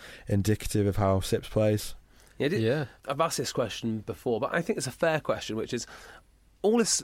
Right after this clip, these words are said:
Speaker 2: talent from Sale, do you think sometimes it does get, get overlooked for, for the national setup?
Speaker 1: Yeah, definitely. I think if you look at the way George Ford plays or the way Owen Farrell plays, Sips does that and he does some extra stuff as well. I think,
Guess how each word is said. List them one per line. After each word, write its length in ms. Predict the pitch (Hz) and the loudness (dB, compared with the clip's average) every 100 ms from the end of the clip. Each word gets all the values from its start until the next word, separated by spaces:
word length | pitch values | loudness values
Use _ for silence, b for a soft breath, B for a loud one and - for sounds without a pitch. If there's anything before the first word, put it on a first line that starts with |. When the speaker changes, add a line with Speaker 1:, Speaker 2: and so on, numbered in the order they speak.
| - | -2
Speaker 2:
talent 400 | 175 160 135 - | 0 2 0 -6
from 180 | 123 | -4
Sale, 360 | 117 156 135 110 | 0 0 0 -2
do 100 | 107 | -2
you 40 | |
think 160 | 247 269 | -2 0
sometimes 420 | - 208 185 160 | 0 0 0 0
it 80 | 151 | 2
does 200 | 175 156 | 2 2
get, 240 | 135 - | 0 -2
get 160 | - 117 | -2 0
overlooked 460 | 110 107 98 - - | 2 0 -4 -8 -18
for, 540 | - - 113 110 107 - | -10 -2 2 2 2 -2
for 100 | - | -2
the 60 | 120 | -2
national 220 | 110 117 | -2 -2
setup? 420 | - 95 92 - - - - - | -4 -4 -6 -8 -14 -20 -4 4
Speaker 1:
Yeah, 200 | 165 117 | 6 6
definitely. 560 | 127 - 107 98 101 143 | 6 6 4 2 2 4
I 120 | 113 | 6
think 220 | 127 120 | 6 4
if 60 | 120 | 4
you 140 | 117 | 6
look 220 | 120 120 | 6 4
at 160 | 113 113 B B B | 4 4 B B B
the 80 | - | 2
way 140 | 110 110 | 4 6
George 260 | 123 113 | 6 4
Ford 320 | - 120 117 | 4 4 6
plays 340 | 107 113 110 107 | 6 4 4 4
or 60 | |
the 80 | 104 | 4
way 160 | 104 104 | 4 6
Owen 140 | 104 | 4
Farrell 240 | 98 107 104 | 4 4 4
plays, 360 | 101 101 - B B - | 2 2 -2 B B -6
Sips 320 | - 117 - | 0 2 2
does 220 | 123 107 | 2 6
that 160 | 117 110 | 6 6
and 80 | 107 | 4
he 60 | |
does 160 | 104 104 | 2 2
some 120 | 117 | 2
extra 280 | 117 120 - | 2 0 0
stuff 240 | - 110 | 0 2
as 140 | 113 110 | 2 4
well. 240 | 120 113 | 6 6
I 80 | 107 | 6
think, 280 | 110 104 | 4 0